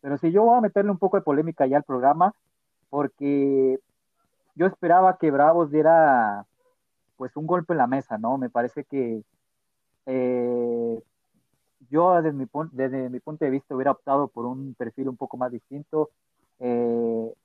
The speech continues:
sé que hubiera estado un, un poco difícil, pero yo hubiera tratado de convencer al Turco Mohamed, ya estaba libre con Monterrey. Eh, la verdad que la presión que iba a tener aquí con Bravos no iba a ser la misma la que tenía, por ejemplo, con América, con Rayados.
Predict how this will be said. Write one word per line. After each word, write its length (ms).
sé 140
que 80
hubiera 160
estado 180
un, 100
un 80
poco 580
difícil, 480
pero 340
yo 160
hubiera 280
tratado 360
de 80
convencer 400
al 120
Turco 240
Mohamed, 500
ya 120
estaba 320
libre 240
con 140
Monterrey. 560
Eh, 840
la 120
verdad 260
que 120
la 160
presión 340
que 120
iba 80
a 40
tener 260
aquí 160
con 140
Bravos 260
no 180
iba 100
a 60
ser 120
la 100
misma 200
la 100
que 100
tenía, 240
por 160
ejemplo, 280
con 180
América, 440
con 180
Rayados. 480